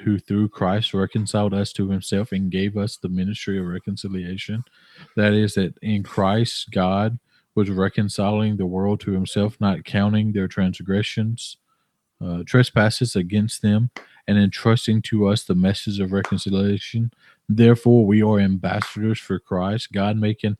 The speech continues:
his appeal through us, that we implore you on behalf of Christ to be reconciled to God. For our sake, he made him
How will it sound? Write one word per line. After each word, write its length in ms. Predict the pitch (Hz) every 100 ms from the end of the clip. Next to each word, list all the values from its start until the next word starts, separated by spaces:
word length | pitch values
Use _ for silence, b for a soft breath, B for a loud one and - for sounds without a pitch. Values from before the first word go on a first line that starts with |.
| b b _
his 220 | 117 -
appeal 380 | 101 101 107 110
through 360 | - 104 101
us, 320 | 92 98 117 - b b -
that 100 | 104
we 200 | 104 101
implore 420 | 92 - 107 113
you 200 | 110 110
on 100 | 90
behalf 440 | 95 87 101 104
of 140 | 95 -
Christ 320 | 98 101 -
to 60 |
be 160 | 92 95
reconciled 640 | 90 92 - 101 - 95
to 60 | 90
God. 320 | 85 92 101
For 220 | - 92
our 200 | 78 98
sake, 380 | 101 - 101 101 b b b -
he 100 | 104
made 260 | 98 98
him 260 | 98 95 92